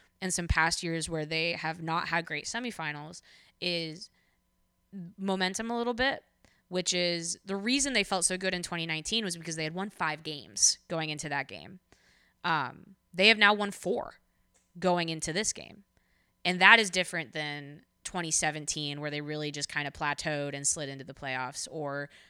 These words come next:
I don't remember what their form was at the end of twenty sixteen, but, like, I think it was that, that kind of thing where Chicago had this history of, of doing really well in the middle of the season and then plateauing, whereas in this season,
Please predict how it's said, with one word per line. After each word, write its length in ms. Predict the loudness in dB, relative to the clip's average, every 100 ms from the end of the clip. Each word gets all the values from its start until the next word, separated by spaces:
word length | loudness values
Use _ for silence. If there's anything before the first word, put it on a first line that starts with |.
| -6
I 40 | -4
don't 140 | -2
remember 280 | -4 -6 -6
what 120 | -6
their 100 | -8
form 260 | -8 -8 -8
was 140 | -8
at 60 | -8
the 80 | -8
end 120 | -8
of 60 |
twenty 240 | -10 -10 -8
sixteen, 460 | -8 -8 -8 -10
but, 180 | -6 -6
like, 380 | -4 -4 -6 -14 _ _ _ _ 2
I 60 |
think 160 | 4 4
it 60 |
was 160 | 2 2
that, 160 | 0 4
that 160 | 4
kind 160 | 4 0
of 40 |
thing 140 | 0 0
where 100 | 0
Chicago 400 | 0 0 0 0
had 160 | -2
this 140 | -4 -6
history 420 | -4 -4 -4 -6
of, 120 | -6 -10
of 300 | -6 -4 -6 -14 -20 _
doing 220 | -6 -4 -2
really 180 | -2
well 160 | -2 -2
in 60 | -4
the 60 |
middle 200 | -6 -6
of 60 | -6
the 80 | -4
season 360 | -4 -4 -6
and 160 | -8 -8
then 160 | -8
plateauing, 520 | -6 -6 -2 0 0 0
whereas 320 | -4 -4 -4
in 80 | -2
this 120 | 0
season, 460 | 0 -2 -6 -8